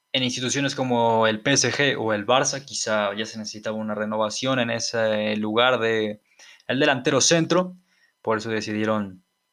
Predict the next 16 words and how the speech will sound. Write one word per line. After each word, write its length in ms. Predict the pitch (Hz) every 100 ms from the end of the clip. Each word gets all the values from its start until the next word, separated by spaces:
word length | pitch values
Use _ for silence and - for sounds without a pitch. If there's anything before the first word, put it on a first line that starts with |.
| _ _ _ - _ -
deshacerse 400 | 110 120 110 120
de 80 | 110
las 180 | -
fichas 380 | - 123 143 113
de 160 | 107 101
tanto 260 | 110 107
Cavani 340 | 104 110 113 107
como 200 | 107 104
Luis 180 | 113 110
Suárez, 300 | 135 139 -
pero 380 | 135 120 107 - - -
centrándonos 560 | - 123 139 139 135 123
propiamente 880 | 139 131 127 127 127 127 117 113 120
en 140 | 113
Edinson 420 | 113 120 110 107
Cavani, 540 | 107 123 143 156 180